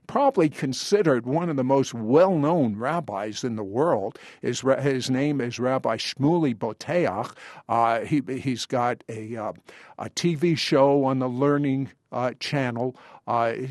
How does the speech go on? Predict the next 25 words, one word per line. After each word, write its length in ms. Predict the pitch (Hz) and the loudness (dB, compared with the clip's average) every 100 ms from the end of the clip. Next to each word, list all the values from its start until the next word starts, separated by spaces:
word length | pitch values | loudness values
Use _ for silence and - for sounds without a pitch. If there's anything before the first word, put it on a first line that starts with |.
| 135 - | -8 -6
it's 200 | 139 - | -6 0
called 280 | 139 127 | 2 2
Shalom 500 | - 120 113 139 143 | -2 -6 0 2 2
in 120 | 139 120 | 2 0
the 100 | 117 | 2
Home. 440 | 139 127 131 147 - - - | 4 4 2 -2 -10 -20 -4
Uh, 280 | 120 113 107 - - | 0 0 -2 -6 -6
and, 340 | 123 123 127 - | -6 -4 -6 -6
uh, 220 | 113 113 - - 127 | -8 -8 -12 -18 -8
what 220 | 175 208 | -2 -2
would 160 | 190 139 | -2 -2
happen 520 | 123 170 147 127 143 - | 0 0 0 -4 -4 -2
if 200 | 147 139 | -2 -2
I 160 | 127 | -4
had 380 | 123 135 127 123 - - _ - | -2 0 0 -2 -12 -20 _ -2
a 100 | 139 | -2
real 560 | 120 147 254 208 98 107 | -2 -2 0 0 0 -4
Messianic 720 | 131 120 - 120 120 104 87 | -4 -4 -4 -6 -6 -8 -12
Jewish 340 | - 110 107 - | -8 -8 -6 -8
scholar 540 | - 113 87 90 123 - _ - | -6 -6 -6 -10 -16 -18 _ -2
and 200 | 170 147 | 0 2
a 60 | 147 | 0
real 800 | 143 175 254 294 277 180 104 95 | 0 0 2 2 4 4 2 -4
rabbi 580 | 107 82 - 95 98 - _ _ - | -6 -6 -8 -8 -8 -10 _ _ 0
debate 500 | 147 185 127 113 | 2 2 2 -2